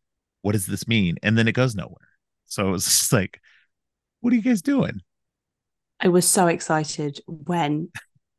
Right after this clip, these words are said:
Speaker 2: the pig mask was taken off and it was Gordon
Speaker 1: Me
Speaker 2: underneath.
Speaker 1: too.
Speaker 2: It just, it made so much sense. And then suddenly, 'cause I was,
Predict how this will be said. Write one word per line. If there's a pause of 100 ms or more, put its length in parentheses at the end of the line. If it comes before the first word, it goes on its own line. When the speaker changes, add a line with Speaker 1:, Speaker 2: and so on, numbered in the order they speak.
(420)
Speaker 2:
the
pig
mask
was
taken
off
and
it
was
Gordon
Speaker 1:
Me
Speaker 2:
underneath.
Speaker 1:
too.
Speaker 2:
It
just, (600)
it
made
so
much
sense.
And
then
suddenly, (2000)
'cause
I
was,